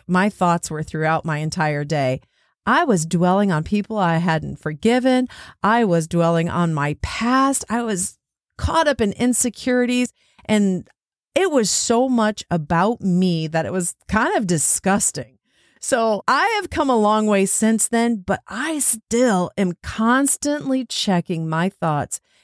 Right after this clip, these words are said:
and realizing that I need an inventory at least once a week to check myself and see where are my thoughts going.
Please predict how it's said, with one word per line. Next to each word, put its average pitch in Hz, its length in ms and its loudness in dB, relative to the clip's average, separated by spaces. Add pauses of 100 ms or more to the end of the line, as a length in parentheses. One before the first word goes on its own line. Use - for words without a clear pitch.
(120)
and 180 240 2
realizing 165 840 2
that 151 220 0 (180)
I 269 440 2
need 175 480 2 (160)
an 170 160 0
inventory 151 840 -2 (520)
at 202 280 2
least 240 760 2
once 165 340 -2
a 165 60 2
week 151 340 -2 (140)
to 160 140 -2
check - 420 -2
myself 208 580 0
and 151 140 -4
see 151 380 -2
where 170 420 0
are 165 160 -2
my 160 180 0
thoughts - 360 -4
going. 139 420 -6